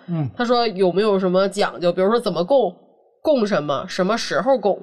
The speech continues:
Speaker 2: 我说这能不能直接在这里聊？这样他想不起来的时候还能听一下。
Speaker 1: 啊，呃，首先来说啊，首先来说，
Speaker 2: 嗯。
Speaker 1: 如果说啊，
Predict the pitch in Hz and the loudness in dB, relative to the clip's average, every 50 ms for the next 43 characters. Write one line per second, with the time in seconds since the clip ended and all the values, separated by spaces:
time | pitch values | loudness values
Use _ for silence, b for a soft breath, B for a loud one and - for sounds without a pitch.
0 | - _ _ - 190 202 214 214 202 185 175 190 196 196 185 185 190 190 190 196 | -14 _ _ -2 0 0 2 0 2 2 0 0 2 2 2 2 2 0 0 0
1 | 196 208 214 214 214 202 208 202 180 175 170 170 151 135 143 160 185 175 - - | 0 0 2 2 2 2 2 2 2 0 0 0 0 2 4 2 2 2 0 -4
2 | - 220 202 220 208 - 151 175 208 196 185 147 160 185 202 185 180 190 190 196 | -2 0 0 0 0 -2 -2 -2 -2 0 0 2 2 2 2 2 0 0 0 -2
3 | 190 - 254 254 240 208 202 202 - - - - 165 151 147 151 151 139 120 110 | -2 -2 -2 0 0 0 0 -2 -4 -6 -8 -4 -2 0 2 2 2 2 0 -2
4 | b b b b b b b b b b b b _ - 165 170 170 170 165 165 | b b b b b b b b b b b b _ -2 0 0 0 0 0 2
5 | 160 160 160 156 147 - 151 143 143 202 233 208 160 147 135 123 107 107 113 110 | 2 2 2 2 0 0 -2 0 0 0 0 0 -2 -2 -4 -6 -4 -2 -2 -2
6 | 104 - - 117 120 139 - 214 202 - 123 123 113 107 101 - 95 123 135 160 | -2 -4 -10 -8 -4 -2 0 0 0 0 0 0 -2 -2 -4 -8 -10 -4 0 0
7 | 220 247 208 123 104 - 117 107 - - 107 101 92 | 2 2 0 -2 -2 -4 -6 -6 -4 -4 -4 -6 -6